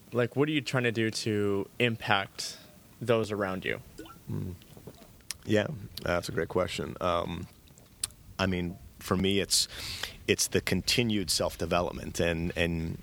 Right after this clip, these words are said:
Speaker 2: you can probably attest to this, but a huge part of developing, uh, our coaching skills is developing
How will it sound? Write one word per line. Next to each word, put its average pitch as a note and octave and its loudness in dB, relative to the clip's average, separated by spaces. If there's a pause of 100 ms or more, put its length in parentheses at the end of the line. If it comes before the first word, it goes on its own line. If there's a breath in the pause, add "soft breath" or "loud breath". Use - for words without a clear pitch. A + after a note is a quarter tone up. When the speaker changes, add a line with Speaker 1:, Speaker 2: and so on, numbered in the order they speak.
Speaker 2:
you G2 4
can F2 0
probably D#2 2
attest - 2
to F2 -4
this, D#2+ 2
but E2 0 (360 loud breath)
a E2+ 2
huge A2 2
part F#2 4
of E2 0 (120)
developing, F2 0 (400)
uh, E2 4
our E2 2
coaching - 0
skills D#2 2
is E2 0
developing E2 0